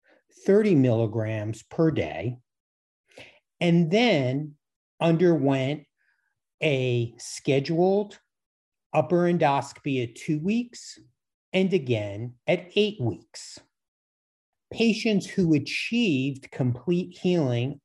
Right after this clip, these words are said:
of their erosive esophagitis then were randomized into the maintenance phase of this R C T. Specifically, patients were randomized to receive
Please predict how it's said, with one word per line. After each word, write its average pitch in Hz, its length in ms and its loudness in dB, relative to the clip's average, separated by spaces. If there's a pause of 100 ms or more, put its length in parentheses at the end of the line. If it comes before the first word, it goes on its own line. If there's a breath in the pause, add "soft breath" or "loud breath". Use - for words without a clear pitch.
of 156 220 2
their 139 260 0
erosive 131 480 0
esophagitis 120 960 -6 (480)
then 143 880 0
were 147 260 4
randomized 135 1200 0 (260)
into 143 400 0
the 185 160 2
maintenance 190 920 0
phase 95 680 -10 (480)
of 131 500 0
this 113 540 -6 (260)
R 113 180 0
C 107 340 -10
T. 120 560 -4 (760 loud breath)
Specifically, - 1080 -4 (520 soft breath)
patients 151 600 0
were 139 140 2
randomized 131 1080 -2
to 139 140 -4
receive 120 640 -2